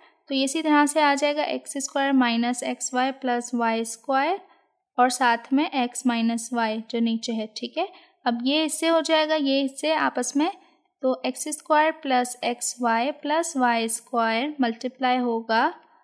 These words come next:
x minus y से, ठीक है। फिर प्ली-, बीच में plus है, फिर एक्स plus y multiply होगा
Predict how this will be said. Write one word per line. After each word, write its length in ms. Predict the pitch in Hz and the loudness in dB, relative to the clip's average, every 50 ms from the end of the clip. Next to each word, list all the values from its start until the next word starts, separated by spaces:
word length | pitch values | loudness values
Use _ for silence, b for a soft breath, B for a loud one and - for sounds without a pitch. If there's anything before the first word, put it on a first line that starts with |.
| b b b b _ _ _ - | b b b b _ _ _ 0
x 320 | 285 330 349 349 - - | 0 0 0 -2 0 2
minus 540 | 277 262 247 233 226 226 233 233 226 - - - | 4 4 4 4 2 0 0 0 -2 -4 -4 -2
y 220 | 226 220 214 214 220 | -2 -2 -2 -2 -4
से, 280 | - - 294 311 370 427 - - _ | -4 -2 0 0 0 -2 -4 -10 _
ठीक 240 | - 269 240 - - | -8 -8 -8 -4 -4
है। 140 | 269 320 381 - b b b b b _ - | -2 -2 -2 -4 b b b b b _ -10
फिर 60 | 247 247 | -10 -10
प्ली-, 320 | - - 247 247 233 233 | -6 -4 -2 -2 -2 -2
बीच 300 | 233 226 247 254 254 - | -2 0 0 0 0 0
में 80 | 269 247 | -2 -2
plus 360 | 262 - 254 262 311 302 - 320 | 0 0 0 2 2 0 0 0
है, 120 | 311 320 | 0 0
फिर 400 | 320 320 277 262 254 269 311 339 b b b b b b b b _ _ - | 0 0 0 0 2 2 0 -2 b b b b b b b b _ _ -2
एक्स 220 | 277 311 - - - | -2 -2 -2 -6 -8
plus 340 | _ 320 311 320 302 - - 254 | _ -2 0 0 0 -2 0 2
y 360 | 233 226 226 233 254 311 349 330 | 4 4 4 4 2 0 0 2
multiply 560 | 285 262 240 233 - 254 226 - 247 233 233 226 | 2 2 2 2 -2 -6 -4 -2 -2 0 0 0
होगा 400 | 226 226 226 226 233 247 302 | -2 -2 -2 0 0 0 0